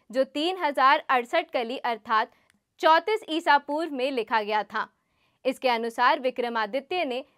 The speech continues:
तीन हजार चौवालीस कली अर्थात सत्तावन ईसा पूर्व विक्रम संवत चलाया। इसके अलावा तीसरी सदी के बरनाला के स्तंभ,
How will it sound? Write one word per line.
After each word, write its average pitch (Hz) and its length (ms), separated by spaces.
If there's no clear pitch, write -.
तीन 403 320
हजार 311 340
चौवालीस 240 680
कली 240 300
अर्थात 247 540
सत्तावन 311 680
ईसा 302 320
पूर्व 277 300
विक्रम 240 420
संवत 226 540
चलाया। 202 440
इसके 240 260
अलावा 226 580
तीसरी 247 460
सदी 233 340
के 262 240
बरनाला 294 600
के 339 220
स्तंभ, 247 360